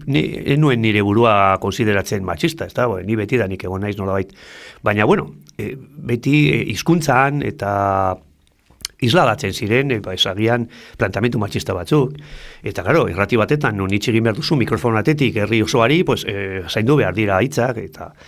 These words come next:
eta, bueno, pues, nik agian zaintzen dituen, baina beste batzuk ez. Eta orduan, eh, pues, hor ere, eh, irratiko emakume batzue, pues, eh, batez ere garai horretan,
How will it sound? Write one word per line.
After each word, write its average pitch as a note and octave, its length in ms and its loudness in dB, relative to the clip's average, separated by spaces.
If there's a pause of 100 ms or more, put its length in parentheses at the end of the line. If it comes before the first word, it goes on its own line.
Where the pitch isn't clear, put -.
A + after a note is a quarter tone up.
(340)
eta, F#2+ 240 -4
bueno, A#2 300 2
pues, F#2 140 -8
nik A2+ 180 0
agian B2 240 2
zaintzen A#2 340 -2
dituen, G#2+ 280 2
baina F2 180 -4
beste G2 180 0
batzuk C3+ 320 2
ez. C#3+ 320 -4
Eta F#2+ 240 -10
orduan, G#2+ 380 -4
eh, G2 600 -4 (540)
pues, F2 220 -8
hor G2+ 160 0
ere, G#2+ 440 2
eh, F#2 600 -4
irratiko G#2+ 640 2
emakume G#2 340 0
batzue, A2+ 420 2
pues, F#2+ 280 -6
eh, F2 540 -6 (300)
batez - 280 -2
ere G#2+ 140 2
garai G#2+ 260 2
horretan, G#2 420 0